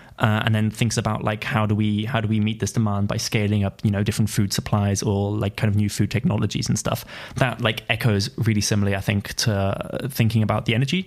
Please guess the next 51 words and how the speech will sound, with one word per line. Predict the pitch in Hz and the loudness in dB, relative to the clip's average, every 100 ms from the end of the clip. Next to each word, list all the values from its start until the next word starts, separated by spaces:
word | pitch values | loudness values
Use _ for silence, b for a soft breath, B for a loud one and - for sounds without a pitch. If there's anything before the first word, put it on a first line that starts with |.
| - | -2
transition, | 170 170 185 208 208 160 | 0 0 0 0 0 0
where, | 107 104 | 0 0
you | 107 | 0
know, | 101 | 0
we've | 101 98 | 0 -2
got | - | -2
this, | 110 101 | -2 -2
like, | 104 | -2
global | 123 117 | 0 0
energy | 107 110 110 | 2 0 0
demand | 110 101 107 | 0 0 -2
that | - | 0
we | 107 | -2
need | 101 | -2
to | 107 | -2
be, | 104 101 B B B B | 0 -2 B B B B
uh, | 104 104 | 0 2
meeting, | 110 107 - 104 104 | 2 2 0 0 2
and | 101 | 2
then | |
the | 104 | 0
transition | 107 123 110 - 104 | 0 0 0 0 0
is | 95 | 0
about, | 98 98 98 | -2 -4 -2
you | 104 | -2
know, | 98 | 0
shifting | - 110 104 | -2 -2 0
away | 101 98 | 0 0
from, | 98 - 101 101 B B B - | -2 0 0 0 B B B 0
uh, | 98 95 | 0 0
like, | - | -2
fossil | - 196 156 | 0 0 0
fuels | - 147 143 131 - | 0 0 0 -2 -6
to, | - 120 104 104 113 | -2 0 2 0 0
you | 113 | 0
know, | 98 | 0
ramping | 101 104 104 110 | 0 0 0 0
up | 98 - | 0 -2
things | - 104 98 | -2 0 0
like | 101 101 | -2 0
renewables | 107 98 101 98 101 98 - | 0 2 2 2 0 0 0
or, | 110 101 - | 0 0 0
or | 107 | 2
nuclear | 107 - 110 | 2 0 0
power | 120 104 104 | 0 0 0
or | 104 107 | 0 0
what | 110 113 | -2 0
kind | 110 | 0
of | 104 | 0
have | 98 | 0
you. | 101 | 0